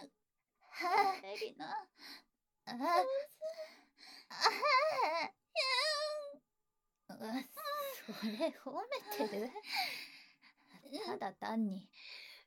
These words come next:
Speaker 2: スケベって言われてるだけな気がする。いや。
Speaker 1: いや。
Speaker 2: あ。う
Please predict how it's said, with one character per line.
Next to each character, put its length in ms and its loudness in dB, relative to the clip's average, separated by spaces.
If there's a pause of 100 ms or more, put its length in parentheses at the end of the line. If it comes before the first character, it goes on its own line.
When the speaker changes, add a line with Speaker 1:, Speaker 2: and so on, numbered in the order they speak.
(180)
Speaker 2:
ス 380 -4 (120)
ケ 160 4
ベ 180 2
っ 60 0 (160)
て 140 -2
言 180 2
わ 120 2
れ 120 4
て 160 4
る 100 4
だ 160 0
け 160 0
な 140 4
気 180 -4
が 120 0
す 200 -8
る。 80 -4
い 1300 -6
や。 100 -4
Speaker 1:
い 20 -6
や。 0 - (880)
Speaker 2:
あ。 260 -2 (2500)
う 60 -16